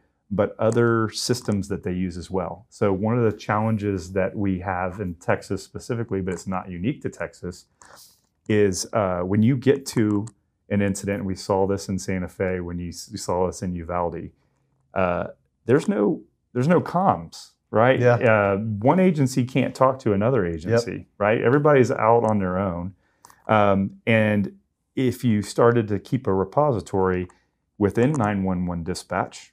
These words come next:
Speaker 1: right, to say, pop up on there and say, "Hey, there are armed staff members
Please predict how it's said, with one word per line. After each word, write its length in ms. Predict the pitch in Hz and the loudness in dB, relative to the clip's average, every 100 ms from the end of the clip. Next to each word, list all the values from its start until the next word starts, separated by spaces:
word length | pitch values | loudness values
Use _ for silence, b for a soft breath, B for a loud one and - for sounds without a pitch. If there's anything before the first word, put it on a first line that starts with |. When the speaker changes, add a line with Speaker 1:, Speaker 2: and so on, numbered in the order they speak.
| - | -8
Speaker 1:
right, 320 | 92 101 - | -4 -4 -6
to 140 | - | -6
say, 420 | 101 - 101 95 107 - _ | -4 0 2 2 -2 -8 _
pop 260 | - 117 - | 2 2 2
up 260 | 95 98 - _ | -2 -2 -8 _
on 200 | 95 95 | -2 0
there 220 | 92 95 92 | 2 2 0
and 100 | 90 | -2
say, 260 | 95 90 | -2 -2
"Hey, 220 | 85 104 | -2 -2
there 220 | 95 95 92 | -2 -2 -2
are 120 | - | -4
armed 440 | 92 95 92 90 - _ _ | -4 -2 -4 -6 -12 _ _
staff 360 | - 95 90 | -4 -2 -2
members 540 | 95 87 85 85 82 | -4 -6 -8 -10 -12